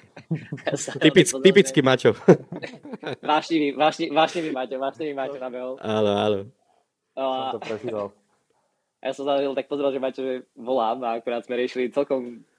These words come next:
Speaker 1: takú ťažkú tému, eh, s jednou z mojich sverenky, no a,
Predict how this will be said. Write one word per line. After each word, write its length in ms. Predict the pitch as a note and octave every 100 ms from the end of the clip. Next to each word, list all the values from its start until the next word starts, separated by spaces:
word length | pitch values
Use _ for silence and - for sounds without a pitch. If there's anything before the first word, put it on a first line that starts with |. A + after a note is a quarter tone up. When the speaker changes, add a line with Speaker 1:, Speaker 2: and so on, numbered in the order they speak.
| _
Speaker 1:
takú 340 | C3 - A#2+ -
ťažkú 320 | - C#3+ - D3
tému, 400 | C#3 C3 C#3 D3 _
eh, 100 | A#2 A#2 A#2+ A#2 A#2
s 40 | A2+
jednou 400 | A2+ A#2 A2+ A2+
z 120 | G#2+
mojich 240 | A2+ A2+ -
sverenky, 420 | A2+ A2+ A2+ A#2+
no 160 | A2+ G#2+
a, 320 | G#2 G2